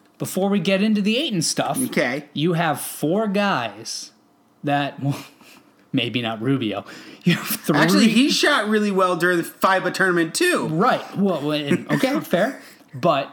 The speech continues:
Speaker 1: you have three guys, three and a half, maybe four guys who are going to have to keep defenses honest, right?
Speaker 2: Right.
Speaker 1: I feel like that's a brilliant, brilliant way to set up this team's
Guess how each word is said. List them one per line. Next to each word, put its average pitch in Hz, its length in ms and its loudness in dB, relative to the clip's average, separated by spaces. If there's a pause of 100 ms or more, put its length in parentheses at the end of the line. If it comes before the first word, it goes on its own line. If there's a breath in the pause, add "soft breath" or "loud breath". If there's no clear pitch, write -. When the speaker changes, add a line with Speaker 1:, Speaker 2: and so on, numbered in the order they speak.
Speaker 1:
you 170 140 0
have - 320 -4 (600)
three 226 340 0
guys, 196 400 0
three 185 280 0
and 233 80 0
a 185 40 0
half, 214 280 -2
maybe 151 480 2
four 262 380 -2
guys 131 480 -4 (260 soft breath)
who 214 220 2
are 160 180 0
going 175 300 0
to 175 80 -2
have 160 300 -4
to 151 60 -4
keep - 480 -8 (360)
defenses 143 880 -4
honest, 143 720 -2 (160)
right? 131 280 2
Speaker 2:
Right. - 180 -12 (1800 soft breath)
Speaker 1:
I 156 120 2
feel 233 200 -2
like 220 100 0
that's 214 180 -2
a 202 40 0
brilliant, 156 760 -2 (100)
brilliant 143 640 -4
way 139 200 -2
to 147 80 -2
set 135 260 0
up 143 200 -4
this - 420 -4
team's 139 400 -8